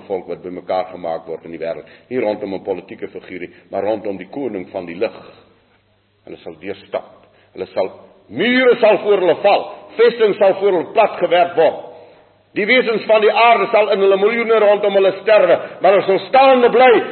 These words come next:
omdat hulle in die lig en in die waarheid van die Almagtige staan. Die gemeenskaplikheid van besit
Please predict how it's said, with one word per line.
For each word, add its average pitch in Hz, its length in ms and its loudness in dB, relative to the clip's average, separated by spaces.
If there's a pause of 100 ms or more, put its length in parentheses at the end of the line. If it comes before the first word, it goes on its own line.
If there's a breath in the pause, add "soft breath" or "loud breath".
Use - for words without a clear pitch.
(160)
omdat 226 280 2
hulle 226 160 4
in 220 40 0
die 220 140 0
lig 269 180 2 (140)
en 233 100 4
in 214 80 0
die 208 80 0
waarheid 247 460 4 (180)
van 220 140 2
die 226 80 4
Almagtige 226 720 2
staan. 226 420 4 (2000)
Die - 80 -20
gemeenskaplikheid 143 1040 -4
van 135 160 -4
besit 135 320 -8